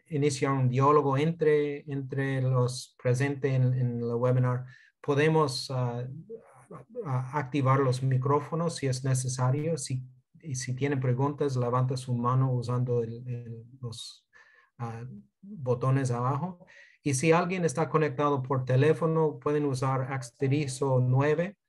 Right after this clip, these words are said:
para que puedas levantar su mano y podemos identificarte para, para hacer su pregunta.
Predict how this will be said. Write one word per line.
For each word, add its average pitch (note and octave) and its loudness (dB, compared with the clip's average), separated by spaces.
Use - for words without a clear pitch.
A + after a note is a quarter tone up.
para C3 2
que C3 -2
puedas C3+ -2
levantar C3 0
su C3 -6
mano C3 2
y B2 0
podemos B2 -2
identificarte B2 -6
para, A#2 -8
para A2+ -6
hacer A2+ -10
su - -16
pregunta. A2 -10